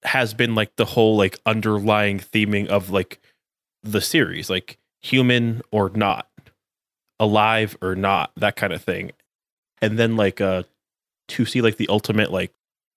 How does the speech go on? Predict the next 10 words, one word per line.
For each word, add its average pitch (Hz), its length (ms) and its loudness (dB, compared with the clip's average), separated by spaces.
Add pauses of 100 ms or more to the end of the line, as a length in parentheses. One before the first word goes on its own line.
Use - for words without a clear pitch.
(100)
form 110 420 4
of, 98 120 0
like, - 420 -2 (560)
Aruto's 113 420 2
powers, 120 460 0
but 113 80 2
also, 110 220 2
like, 98 380 0
his, - 220 -2
like, 98 140 0